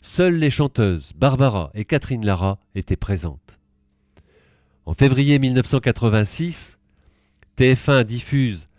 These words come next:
à vingt-trois heures dix, tard le soir, un hommage à Denise Glaser.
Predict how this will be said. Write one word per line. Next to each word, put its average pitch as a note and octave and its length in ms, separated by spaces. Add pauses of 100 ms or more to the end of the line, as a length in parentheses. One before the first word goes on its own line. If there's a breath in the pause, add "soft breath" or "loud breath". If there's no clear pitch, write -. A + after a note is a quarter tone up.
(160)
à D2+ 120
vingt-trois C3+ 640
heures C3 160
dix, D3 460 (560)
tard D#3 240
le C3 100
soir, C3 560 (420)
un F#2+ 220
hommage C3 320
à A2+ 80
Denise A2 300
Glaser. F#2+ 480